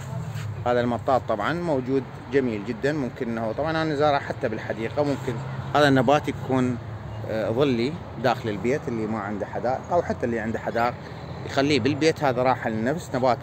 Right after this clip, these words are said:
قوي ويتحمل أقصى الظروف. السايكس من الن-، النخيل الزينة،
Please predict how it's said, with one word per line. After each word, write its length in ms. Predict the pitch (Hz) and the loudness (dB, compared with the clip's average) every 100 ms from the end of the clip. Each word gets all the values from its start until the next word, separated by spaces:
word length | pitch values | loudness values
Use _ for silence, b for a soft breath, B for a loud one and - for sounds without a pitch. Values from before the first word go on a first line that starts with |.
| - | 2
قوي 220 | 131 147 | 4 6
ويتحمل 540 | 131 - - 131 107 | 4 0 -4 -2 -2
أقصى 260 | 101 - 113 | -4 -6 -6
الظروف. 360 | 98 110 147 185 - - B B B B B - | -2 0 0 -2 -10 -14 B B B B B -6
السايكس 680 | 120 117 - 156 139 - 160 - - - - - - - - - - 131 | -4 -2 4 4 4 2 -2 -2 -10 -12 -12 -10 -10 -10 -10 -12 -6 0
من 140 | 143 | 2
الن-، 220 | 143 139 | 2 4
النخيل 680 | 139 139 127 131 123 160 127 | 6 6 4 2 2 2 2
الزينة، 500 | 117 113 147 147 | 0 0 2 2